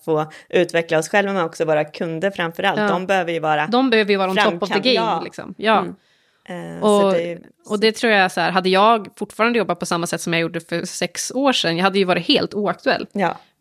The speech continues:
Speaker 2: För TikTok, fanns det ens då? Jag vet inte, jag tror inte det.
Speaker 1: Nej.
Speaker 2: Det tror jag inte.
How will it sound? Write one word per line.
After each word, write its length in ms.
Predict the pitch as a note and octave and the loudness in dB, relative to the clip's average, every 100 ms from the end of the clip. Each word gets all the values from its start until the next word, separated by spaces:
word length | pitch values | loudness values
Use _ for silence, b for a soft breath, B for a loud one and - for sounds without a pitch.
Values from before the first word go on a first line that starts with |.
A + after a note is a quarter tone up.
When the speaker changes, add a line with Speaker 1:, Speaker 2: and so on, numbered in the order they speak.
| - | -20
Speaker 2:
För 160 | G#3 A3 | 2 2
TikTok, 500 | G3 A3+ A#3 - B3 | 2 -2 -2 -4 0
fanns 260 | A#3+ E4 - | 2 2 0
det 60 | |
ens 140 | - - | -6 -4
då? 140 | - | -4
Jag 100 | G3+ | 0
vet 180 | C#4+ - | 0 -2
inte, 180 | - - | -8 -8
jag 100 | - | -2
tror 100 | D#4+ | -2
inte 120 | - | -2
det. 140 | - G3+ | -6 -4
Speaker 1:
Nej. 480 | F3 E3+ E3 E3 F3+ | -4 -2 -4 -6 -8
Speaker 2:
Det 80 | - | -8
tror 100 | B3 | -2
jag 60 | A#3+ | -2
inte. 200 | F3+ F#3+ | -2 -10